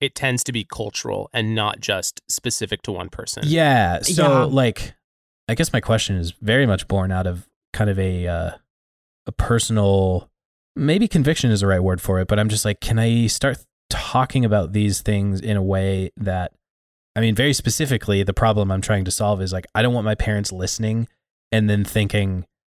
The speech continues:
Speaker 2: "Oh, we're the ones who <laughs> f***ed him up so bad <laughs> about hell," or
Speaker 1: Totally.
Speaker 2: whatever. 'Cause they
Speaker 1: Yeah.
Speaker 2: weren't,
Speaker 1: Uh-huh.
Speaker 2: right? They
Speaker 3: Mm-hmm.
Speaker 2: didn't.
Speaker 3: Well, oh, oh, I have so many thoughts.
Speaker 2: So,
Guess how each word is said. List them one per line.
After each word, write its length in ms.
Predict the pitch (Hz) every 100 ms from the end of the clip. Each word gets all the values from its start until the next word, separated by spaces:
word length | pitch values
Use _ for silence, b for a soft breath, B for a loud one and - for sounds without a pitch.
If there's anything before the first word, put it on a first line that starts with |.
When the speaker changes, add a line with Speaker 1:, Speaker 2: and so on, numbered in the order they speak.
| _ _ _
Speaker 2:
"Oh, 160 | 120 113
we're 300 | 92 113 127
the 100 | 120
ones 280 | 110 104 95
who 80 | 113
<laughs> 300 | - - 127
f***ed 60 |
him 100 | 147
up 160 | 151 -
so 200 | 117 120
bad 360 | 113 113 160 - -
<laughs> 120 | -
about 300 | 135 127 123
hell," 320 | 123 120 101
or 40 | 113
Speaker 1:
Totally. 460 | 131 120 110 98 92
Speaker 2:
whatever. 60 | B B
'Cause 140 | - 170
they 100 | 185
Speaker 1:
Yeah. 220 | 160 143
Speaker 2:
weren't, 280 | 208 151 -
Speaker 1:
Uh-huh. 300 | 127 131 110 - -
Speaker 2:
right? 280 | 139 156
They 120 | 151 170
Speaker 3:
Mm-hmm. 160 | 123
Speaker 2:
didn't. 520 | 156 190 120 82 - - _ _ _
Speaker 3:
Well, 240 | 247 202 - -
oh, 220 | 196 175 - -
oh, 180 | 170 -
I 120 | 226
have 100 | 262
so 160 | - 143
many 160 | 123
thoughts. 380 | 139 78 85 -
Speaker 2:
So, 220 | 190 165